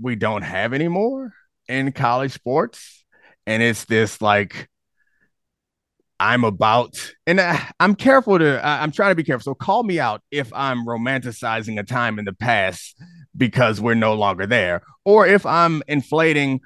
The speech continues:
who he was or what he did, um, because we didn't have access to as much information back then. But it seemed like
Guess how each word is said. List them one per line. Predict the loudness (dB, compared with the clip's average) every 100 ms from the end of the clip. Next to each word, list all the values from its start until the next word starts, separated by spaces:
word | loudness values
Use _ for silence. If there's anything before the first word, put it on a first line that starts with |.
| _
who | -2 2
he | 2 0
was | -2 -6 -6 -8
or | -8
what | -6 -4
he | -4
did, | -2 0 0 -2 -8 _ -20 _
um, | -4 -2 -2
because | -4 -4 -2 -4
we | -4 -4
didn't | -4
have | -2 -4 -4
access | -8 -8 -10 -12 -10
to | -10
as | -8
much | -6 -6
information | -8 -4 0 2 0 -6 -10 _ _ _ -2
back | 0 0
then. | -4 -6 -2
But | 2
it | 4 2
seemed | -6 0 2 2
like | -2 -4